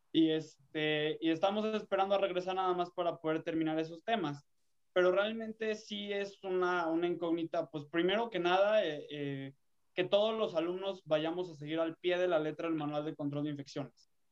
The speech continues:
Porque la verdad, yo creo que es un poco complicado. Yo creo que en algún momento, algún descuido, somos, mm, más de doscientos, trescientos alumnos en clínicas, muchos más.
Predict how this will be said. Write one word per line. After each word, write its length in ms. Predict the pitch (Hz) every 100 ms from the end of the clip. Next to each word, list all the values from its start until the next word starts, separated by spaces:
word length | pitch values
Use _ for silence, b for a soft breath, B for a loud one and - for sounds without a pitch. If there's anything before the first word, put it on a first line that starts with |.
| _ _ _
Porque 260 | 175 180 185
la 160 | 196 202
verdad, 400 | 214 220 233 233
yo 140 | 208 202
creo 160 | 214
que 80 | 190
es 60 | 190
un 140 | 202
poco 260 | 190 190 170
complicado. 760 | 170 151 151 165 175 165 156 - _ _ _ _ _ _ _ _ _ _ _ _ _ _ -
Yo 180 | 202 196
creo 160 | 202
que 80 | 196
en 100 | 180
algún 280 | 170 180 190
momento, 480 | 180 180 180 175 165
algún 300 | 165 175 175
descuido, 540 | 180 - 170 170 160
somos, 720 | 165 180 190 190 190 180 151 - -
mm, 540 | 160 160 165 165 165
más 180 | 165 175
de 420 | 185 185 156 147 139
doscientos, 480 | 147 147 156 165 156
trescientos 400 | 143 156 170 170
alumnos 320 | 139 156 156
en 100 | 143
clínicas, 560 | 139 147 160 147 139 - _ _
muchos 320 | 165 180 175 160
más. 300 | 165 156